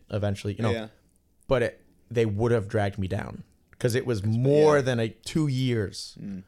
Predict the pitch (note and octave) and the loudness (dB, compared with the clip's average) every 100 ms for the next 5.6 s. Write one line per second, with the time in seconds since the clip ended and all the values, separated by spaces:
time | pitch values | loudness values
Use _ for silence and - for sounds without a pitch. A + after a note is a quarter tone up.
0 | _ A2 G2 G2 G#2+ G2+ F#2+ A2+ - G2 | _ -6 -4 -4 -2 -2 -2 -4 -4 -6
1 | A2 G#2 G2 F#2+ F#2 - _ _ _ _ | -4 -2 -2 -4 -6 -10 _ _ _ _
2 | _ - A2 - A2 A2+ A2 F#2+ - G#2 | _ -4 -2 -2 -4 0 0 0 -2 0
3 | G2 F#2 F#2+ F#2 F#2+ G2+ F#2+ - _ _ | 0 0 -2 -2 -2 -4 -8 -16 _ _
4 | _ _ - _ _ - G#2 - G2+ - | _ _ -18 _ _ -12 -12 -10 -8 -8
5 | - - - - - | -6 -6 -6 -10 -12